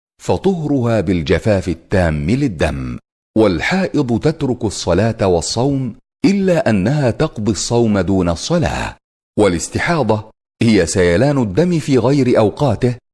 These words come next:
بسبب مرض وفساد من عرق في أدنى الرحم. ويعرف دم الحيض من دم الاستحاضة بأن الأول أسود ثخين كريه الرائحة ولا يتجمد إذا خرج،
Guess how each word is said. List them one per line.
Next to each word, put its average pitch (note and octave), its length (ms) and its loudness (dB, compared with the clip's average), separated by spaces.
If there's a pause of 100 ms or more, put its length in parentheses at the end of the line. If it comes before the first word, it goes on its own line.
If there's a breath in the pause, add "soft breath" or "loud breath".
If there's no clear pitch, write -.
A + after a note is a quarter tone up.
(120)
بسبب C#3+ 580 0
مرض C3+ 440 2
وفساد A#2+ 760 0
من F2 300 0
عرق B2 320 -2
في F#2 380 0
أدنى F2 200 0
الرحم. F2 600 -2 (420)
ويعرف A2+ 580 2
دم C#3 300 2
الحيض C#3+ 440 0
من G#2 300 2
دم C3+ 180 2
الاستحاضة A#2 840 0 (340)
بأن F#3 420 2
الأول D#3 560 2
أسود D2 560 -2 (320)
ثخين B2+ 640 0 (300)
كريه E3+ 460 2
الرائحة - 760 -2 (240)
ولا F3 340 4
يتجمد C#3 720 2
إذا G2 340 4
خرج، E2 500 -2